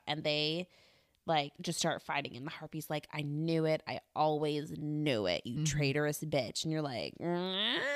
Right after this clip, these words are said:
Speaker 2: Yeah.
Speaker 1: It's the Hind. The
Speaker 2: Yes.
Speaker 1: Hind is day. And
Speaker 2: Mm-hmm.
Speaker 1: Rune even whispers, like, "Day." And she confirms, "Night." And it's like, holy shit.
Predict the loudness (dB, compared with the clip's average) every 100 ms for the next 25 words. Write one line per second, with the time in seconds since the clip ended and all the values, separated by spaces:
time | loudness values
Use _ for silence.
0 | -4 -8 -16 _ -12 -10 -12 _ _ _
1 | _ _ _ _ _ _ -6 -2 -4 -2
2 | -4 -6 -8 -12 -16 -20 -8 -4 -2 -2
3 | -2 -2 0 0 0 -4 -10 -8 -4 -4
4 | 0 0 2 2 2 0 -2 0 -2 0
5 | -4 -4 -4 -2 -2 -6 -8 -6 -4 -4
6 | -6 -6 -4 0 0 0 -2 -8 -10 -8
7 | -6 -8 -10 -12 -12 -12 -14 -8 -8 -8
8 | -16 _ -2 0 0 -4 _ 0 0 -4
9 | _ _ _ -4 -4 -10